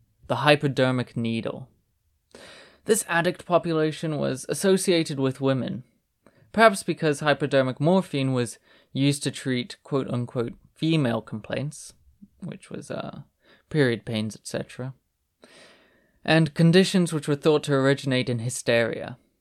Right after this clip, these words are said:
Um, now, the fact that they were referred to as female complaints should probably tell you something about the primary gender of doctors in this period. But I digress. Popular and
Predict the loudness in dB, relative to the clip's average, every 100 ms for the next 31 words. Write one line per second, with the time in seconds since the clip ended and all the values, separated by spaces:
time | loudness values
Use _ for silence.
0 | _ _ _ _ _ _ -4 0 0 -2
1 | -10 -16 -6 -2 -2 -2 2 0 0 -2
2 | 0 2 0 0 0 0 -2 -4 -4 -4
3 | -4 -2 -4 -6 -8 -2 6 6 6 -2
4 | -12 -18 _ _ _ _ _ _ _ _
5 | -18 -4 4 6 4 2 0 0 -2 -4
6 | -4 -2 0 0 -2 -10 -10 -14 -2 4
7 | 4 4 2 0 0 2 0 0 -2 -2
8 | -4 -10 -10 -12 -14 -16 -12 -12 -12 -16
9 | -18 _ _ _ _ _ _ -4 -2 -2
10 | -4 -10 -10 -14 -16 -20 _ _ -20 -20
11 | -20 -20 _ -8 0 2 6 10 10 10
12 | 8 6